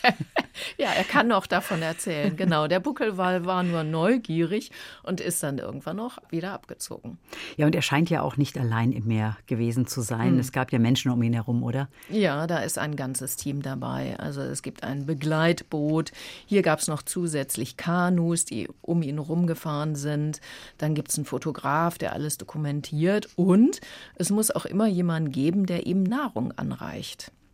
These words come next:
Speaker 2: Also ich hab ja eingangs schon gesagt, Ihnen hat das Hörbuch sehr gefallen. Was ist es genau, was Sie da fasziniert hat beim Hören?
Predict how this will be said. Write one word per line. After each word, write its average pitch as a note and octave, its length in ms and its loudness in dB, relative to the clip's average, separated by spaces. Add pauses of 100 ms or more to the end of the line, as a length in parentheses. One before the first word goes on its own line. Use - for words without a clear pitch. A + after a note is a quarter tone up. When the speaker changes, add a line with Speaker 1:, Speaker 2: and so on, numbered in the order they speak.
(340)
Speaker 2:
Also B2+ 140 0
ich - 40 2
hab C#3+ 100 2
ja C#3 100 2
eingangs C3+ 320 2
schon C3+ 140 0
gesagt, C3 400 0
Ihnen C#3+ 220 2
hat C#3 160 0
das - 160 -4
Hörbuch D3 280 -2
sehr D3 260 4
gefallen. D#3+ 420 2 (540)
Was G3 180 0
ist B3 140 0
es A#3 140 -2
genau, G3+ 500 6
was B2 160 -4
Sie A#2 100 -8
da G#2+ 160 -2
fasziniert A#2+ 800 0
hat - 200 -8
beim A2+ 220 -2
Hören? A2+ 280 -2